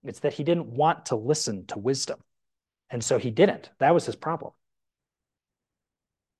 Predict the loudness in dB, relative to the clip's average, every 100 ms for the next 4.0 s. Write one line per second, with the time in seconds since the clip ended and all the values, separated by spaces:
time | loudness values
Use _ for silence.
0 | _ _ _ _ _ _ _ _ _ _
1 | _ _ _ _ _ _ _ _ _ _
2 | _ _ 4 8 8 8 8 10 10 10
3 | 6 6 6 4 -2 -4 -6 -6 -12